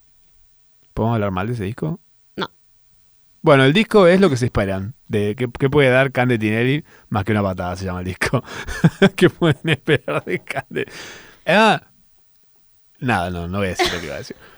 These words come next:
Speaker 1: Bueno,
Speaker 2: Yo lo
Speaker 1: para.
Speaker 2: estoy mirando con cara de, mirá, no sé.
Speaker 1: Nosotros nos divertimos mucho, pero una, en una versión muy meta del Lollapalooza, porque cantamos canciones encima de las canciones.
Speaker 2: Sí, yo igual voy a decir algo también, ¿no?
Speaker 1: <laughs>
Speaker 2: Eh, a mí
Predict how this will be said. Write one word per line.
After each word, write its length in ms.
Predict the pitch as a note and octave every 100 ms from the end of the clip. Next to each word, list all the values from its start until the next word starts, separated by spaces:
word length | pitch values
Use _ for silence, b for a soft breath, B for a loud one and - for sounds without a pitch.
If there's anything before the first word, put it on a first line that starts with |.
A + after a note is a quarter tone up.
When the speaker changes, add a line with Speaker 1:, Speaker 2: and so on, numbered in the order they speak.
| b b -
Speaker 1:
Bueno, 280 | G3+ F#3+ F#3
Speaker 2:
Yo 60 |
lo 60 | D4
Speaker 1:
para. 120 | F4
Speaker 2:
estoy 60 | D#4
mirando 220 | C#4 C#4 C4+
con 100 | A#3+
cara 240 | A#3+ B3 B3
de, 500 | A3+ G#3+ G#3 G3 - _ _ _ _ _ _
mirá, 280 | - G#3 G3+
no 80 | G3
sé. 360 | - - E3+ D3+
Speaker 1:
Nosotros 360 | C3+ C3 G#3+ A3
nos 80 | G3+
divertimos 440 | D#3+ C#3+ E3+ F#3
mucho, 560 | D3+ F3+ F#3+ G3+ G3+ G#3
pero 280 | - C3 B2
una, 180 | C#3 D3+ - -
en 140 | C3+
una 120 | F#3+
versión 280 | F3 C#3 F3
muy 180 | E3 F3+
meta 320 | F3 F#3 F3
del 160 | C#3+ C3
Lollapalooza, 500 | D3 C3 B2+ C#3 C#3+
porque 160 | A2
cantamos 380 | G#2+ G#2+ C#3 D3+
canciones 520 | B2+ A#2 A#2+ C3 B2
encima 380 | A2 G#2+ D3+ D3+
de 60 | C#3
las 100 | A2+
canciones. 640 | G2+ A2+ - C#3+ A2+ G#2+
Speaker 2:
Sí, 200 | G#3 G3
yo 100 | G3+
igual 240 | F4 E4+ D#4+
voy 120 | A#3+
a 80 | G3
decir 280 | F#3 F3
algo 240 | D3 D#3 C3+
también, 400 | E3+ D#3+ D3 D3
¿no? 360 | G3 C#4 E4+ -
Speaker 1:
<laughs> 20 |
Speaker 2:
Eh, 240 | - G#3 -
a 100 | A3
mí 340 | C4 D4+ D4+